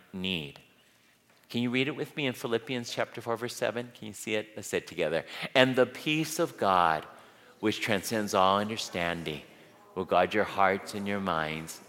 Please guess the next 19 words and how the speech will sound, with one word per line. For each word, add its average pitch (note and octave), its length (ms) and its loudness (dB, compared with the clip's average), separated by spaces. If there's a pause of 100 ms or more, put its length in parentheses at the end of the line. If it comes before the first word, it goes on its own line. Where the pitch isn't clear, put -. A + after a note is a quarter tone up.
(100)
in E2 160 -6
Christ D#2 480 -4
Jesus." D2 720 -12 (880)
Can F3 140 -4
you A3 80 2
imagine D#3 400 2
just A#2 180 -6
sort A2 220 2
of, - 100 -10
like, F2 220 2
just - 200 -8
sitting G2+ 360 -2
in F2 160 -4
that E2 200 0
setting F2+ 480 -4
there F#2 180 -2
on F2+ 100 -2
that E2 200 -2
bench D#2+ 460 -4